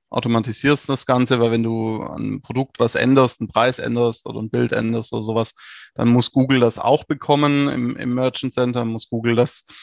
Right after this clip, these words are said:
auch ziehen können. Und ja, wenn, wenn du das gemacht hast, dann und Google alles freigegeben hat, dann kannst du deine erste Google Ads Shopping Kampagne starten.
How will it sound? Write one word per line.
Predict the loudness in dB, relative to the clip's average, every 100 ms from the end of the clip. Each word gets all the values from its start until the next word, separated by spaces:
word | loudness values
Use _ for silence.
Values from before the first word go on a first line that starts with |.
| -20 _
auch | 2 4 2 -6 _
ziehen | -6 0 2 2 0
können. | 0 2 4 2 -2 _ _ _ _ _ -6
Und | 0 2 2 0 -2 -4 -12 -12 -16 -2
ja, | 2 2 0 _ -6
wenn, | -4 -4 -4 -6 -6 -6 -8 -10
wenn | -10 -8
du | 0
das | 0 0
gemacht | 2 2 2
hast, | -2
dann | -2 -2 -4
und | -6 -2
Google | 0 4
alles | 4 4 2
freigegeben | 0 0 0 0 0 2
hat, | 0 -4 -8
dann | -6
kannst | -6 -8 -6
du |
deine | -2 0 -2
erste | -4 -8
Google | -8 -2 0 0 0
Ads | 0 -2 0
Shopping | -2 0 0
Kampagne | 0 0 0 -2
starten. | -4 -8 -10 -12